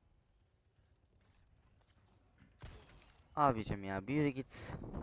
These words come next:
Ya bak ama siz gelirseniz ben ne yapacağım? Bunu böyle açacağız galiba. Hemen gidiyoruz.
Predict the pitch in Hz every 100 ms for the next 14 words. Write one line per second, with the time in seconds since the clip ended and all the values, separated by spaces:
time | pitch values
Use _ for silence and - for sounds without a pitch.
0 | - - - - - - - - - -
1 | - - - - - - - - - -
2 | - - - - - - - 151 151 151
3 | 135 143 180 135 113 - - - - -
4 | - - - 180 180 147 151 165 180 -
5 | 131 117 120 143 127 139 160 135 - 101
6 | 95 - - - - - - - - -
7 | - - - - - - - - - -
8 | - - - - 147 147 151 147 131 110
9 | 104 104 - 98 92 92 92 95 92 -
10 | - - - - - - - - - -
11 | - - - - - - - - - -
12 | - - - - 135 131 127 117 123 117
13 | 123